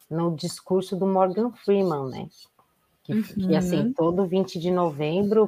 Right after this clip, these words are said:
Speaker 1: pegam o, o vídeo desse cara, é, com todo respeito à, à obra que ele tem, é um, um puta profissional, mas
Speaker 2: Sim.
Speaker 1: essa frase dele é um desserviço muito grande pra comunidade.
Speaker 2: Muito,
Speaker 1: E
Speaker 2: gigantesco.
Speaker 1: no vinte de novembro, cara,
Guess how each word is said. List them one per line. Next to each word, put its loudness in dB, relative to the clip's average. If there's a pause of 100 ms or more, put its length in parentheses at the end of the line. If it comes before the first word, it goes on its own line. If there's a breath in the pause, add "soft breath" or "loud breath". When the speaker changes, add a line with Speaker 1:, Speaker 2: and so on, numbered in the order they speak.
Speaker 1:
pegam 2
o, -4
o -8
vídeo -2
desse -4
cara, 4 (500 soft breath)
é, 2
com -4
todo 2
respeito 2
à, 6
à 8
obra 2
que -8
ele -4 (100)
tem, 0
é 0
um, -4
um -8
puta -6
profissional, 0 (420)
mas 4
Speaker 2:
Sim. -
Speaker 1:
essa 4
frase 2
dele 2
é 4
um 0
desserviço 0
muito -2
grande 0
pra -2
comunidade. 0
Speaker 2:
Muito, -14 (440)
Speaker 1:
E 2
Speaker 2:
gigantesco. -
Speaker 1:
no 2
vinte -2
de -2
novembro, 0
cara, -4